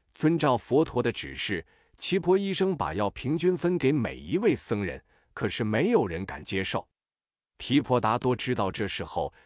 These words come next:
大不以为然地说：“这算什么？他们不敢接受，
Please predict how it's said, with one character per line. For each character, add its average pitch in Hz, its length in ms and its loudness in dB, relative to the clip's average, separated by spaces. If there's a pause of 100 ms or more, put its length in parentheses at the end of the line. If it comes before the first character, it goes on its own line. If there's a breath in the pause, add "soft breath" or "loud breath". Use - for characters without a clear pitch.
(100)
大 170 260 2
不 123 160 0
以 87 160 -2
为 90 200 -2
然 85 180 -4
地 80 100 -8
说 95 280 -2 (280)
：“这 240 220 2
算 104 260 0
什 67 180 -8
么？ 73 240 -10 (360)
他 - 160 -2
们 85 240 -4
不 214 140 2
敢 - 240 -10
接 98 220 -2
受， - 280 -6